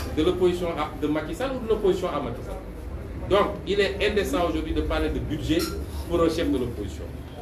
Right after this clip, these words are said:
Troisièmement, nous considérons que la décence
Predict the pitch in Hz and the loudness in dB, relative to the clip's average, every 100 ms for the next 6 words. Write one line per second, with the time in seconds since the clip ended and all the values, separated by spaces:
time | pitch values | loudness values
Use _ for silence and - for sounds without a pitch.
0 | - - - - - 185 220 190 196 170 | -12 -12 -12 -10 -6 4 4 6 4 2
1 | 170 - - - - - - - - - | -2 -2 -6 -8 -8 -8 -10 -10 -8 -8
2 | - - - - 160 185 202 196 185 175 | -10 -10 -8 -6 -2 2 2 4 4 4
3 | 175 160 143 117 175 180 160 117 - | 2 -2 -2 0 0 0 0 -2 -6